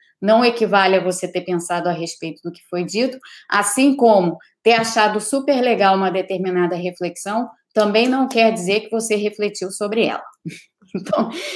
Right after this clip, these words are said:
eu acho que ali tinha as, a, o tipo de engajamento que o, que o YouTube criava era dessa natureza, portanto, não era tanto um engajamento reflexivo,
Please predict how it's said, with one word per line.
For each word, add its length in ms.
eu 120
acho 200
que 80
ali 300
tinha 360
as, 220
a, 240
o 100
tipo 300
de 100
engajamento 880
que 200
o, 320
que 120
o 80
YouTube 480
criava 480
era 240
dessa 440
natureza, 640
portanto, 380
não 120
era 220
tanto 360
um 40
engajamento 720
reflexivo, 760